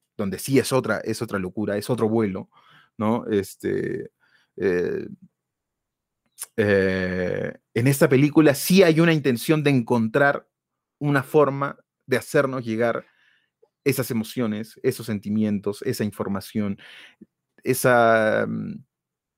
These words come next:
eh, esa humanidad que, que Santiago tiene y que Joao Moreira quiere traspasar, ¿no? Eh, y la intención de encontrar esta forma está en los textos, ¿no? O sea, está,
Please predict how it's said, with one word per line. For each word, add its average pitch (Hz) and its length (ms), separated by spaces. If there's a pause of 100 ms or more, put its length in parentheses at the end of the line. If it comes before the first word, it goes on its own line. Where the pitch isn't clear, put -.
(240)
eh, 95 720 (640)
esa 135 340
humanidad 135 600
que, 98 460 (320)
que 104 200
Santiago 127 520
tiene 143 300
y 117 80
que 104 260 (280)
Joao 120 180
Moreira 123 400
quiere 123 220
traspasar, 104 580
¿no? 87 260 (460)
Eh, 107 320
y 135 100
la 135 100
intención 139 500
de 233 80
encontrar 139 360
esta 175 200
forma 208 460 (240)
está - 260
en 143 100
los 120 180
textos, - 540
¿no? 127 160
O 123 80
sea, 127 160
está, 160 280